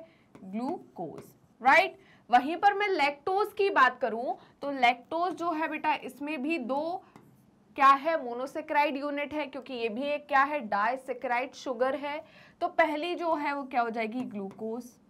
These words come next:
और दूसरी क्या हो जाएगी? देखो लैक्टोज आ रहा है तो दूसरी जो यूनिट है उसमें क्या आएगा? गैलेक्टोज। क्या आता है? गैलेक्टोज। लो-, अ, यहाँ पर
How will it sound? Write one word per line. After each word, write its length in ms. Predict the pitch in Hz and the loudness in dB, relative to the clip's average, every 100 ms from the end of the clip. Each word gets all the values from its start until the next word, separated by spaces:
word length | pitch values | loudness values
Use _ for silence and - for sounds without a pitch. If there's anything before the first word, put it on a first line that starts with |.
| - - _ - - _ _ _ _ - | -20 -20 _ -20 -20 _ _ _ _ -18
और 200 | - 254 | -2 -2
दूसरी 360 | 277 320 349 370 | 0 -6 -6 -8
क्या 160 | 349 285 | 0 2
हो 120 | 277 | 2
जाएगी? 320 | 226 226 226 269 | 4 2 0 -6
देखो 220 | 269 294 | -6 -4
लैक्टोज 680 | 226 233 277 277 339 359 311 | 2 4 4 2 -2 0 4
आ 140 | 302 | 6
रहा 140 | 294 311 | 6 4
है 360 | 294 311 359 - _ - | 2 0 -2 -4 _ -16
तो 60 | 262 | -12
दूसरी 500 | 208 247 269 302 330 | -8 -6 -6 -6 -6
जो 120 | 294 311 | -4 -4
यूनिट 360 | 262 254 247 | -4 -4 -4
है 60 | 269 | -6
उसमें 280 | 254 262 254 | -8 -10 -2
क्या 140 | 240 | 2
आएगा? 280 | 226 220 240 | 2 4 0
गैलेक्टोज। 1120 | 233 202 202 202 226 269 277 - 226 180 160 - _ _ _ - | 0 0 0 2 2 0 -2 -6 -6 -4 -8 -16 _ _ _ -2
क्या 100 | 202 | 0
आता 240 | 202 208 | 0 0
है? 380 | 214 233 285 359 - _ _ | -2 -4 -6 -8 -14 _ _
गैलेक्टोज। 920 | 185 202 185 202 269 - 294 233 196 190 | -10 -4 -2 -2 -6 -8 -6 -4 -6 -6
लो-, 240 | 214 220 220 | -6 -6 -6
अ, 100 | 214 | -4
यहाँ 420 | 208 196 226 247 | -4 -4 -4 -4
पर 260 | - - | -2 -4